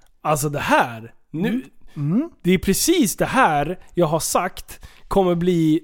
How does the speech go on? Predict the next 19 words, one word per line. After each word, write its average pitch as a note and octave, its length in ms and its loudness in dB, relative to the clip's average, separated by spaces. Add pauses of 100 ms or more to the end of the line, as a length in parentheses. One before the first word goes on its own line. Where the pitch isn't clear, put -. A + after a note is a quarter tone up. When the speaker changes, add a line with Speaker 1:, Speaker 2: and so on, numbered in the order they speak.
Speaker 1:
den F3 320 0
grejen F3+ 440 4
som D#3+ 160 0
kommer D#3+ 220 0
få E3 180 0
lagändring D#3+ 800 2
i C#3 60 -4
Sverige. C3 400 -2 (580)
Speaker 2:
Mm. E3+ 240 -4 (680)
Speaker 1:
Medborgargarden D3+ 960 0 (260)
kommer F3+ 420 2
att D3+ 260 -6
göra D3 460 2
att D3 180 -8
vi D3 60 -4
kommer D3 200 -2
behöva C#3 260 -4
skärpa F3 480 2
lagstiftningen. C#3 800 -4